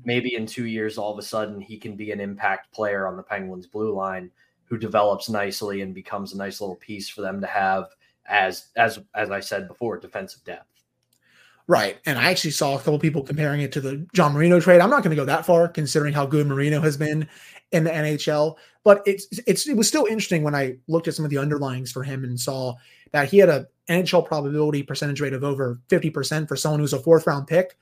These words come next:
Speaker 2: That's intriguing. A-, and as for the other player in the trade class, like, he's been assigned to Wheeling, so he's still a bit of a ways away at this point.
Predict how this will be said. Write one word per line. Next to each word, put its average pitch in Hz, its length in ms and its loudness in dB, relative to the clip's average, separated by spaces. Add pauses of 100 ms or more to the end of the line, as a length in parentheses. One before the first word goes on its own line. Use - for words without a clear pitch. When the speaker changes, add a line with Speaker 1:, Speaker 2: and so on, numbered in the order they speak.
(480)
Speaker 2:
That's 170 240 6
intriguing. 147 500 0 (380)
A-, 208 120 -4
and 202 140 6
as 185 180 4
for 170 160 4
the 147 140 2
other 131 180 0
player 127 200 -4
in 131 80 -4
the 127 60 -6
trade 123 240 -6
class, 127 240 -6
like, 120 80 -8
he's 127 140 -6
been 131 120 -6
assigned 123 340 -6
to 127 80 -4
Wheeling, 127 320 -4
so 123 200 0
he's 208 220 2
still 135 360 2 (380)
a 123 40 -6
bit 120 180 0
of 117 140 -6
a 113 60 -2
ways 107 280 -2
away 101 440 -4 (400)
at 123 120 -2
this 117 200 -4
point. 98 340 -8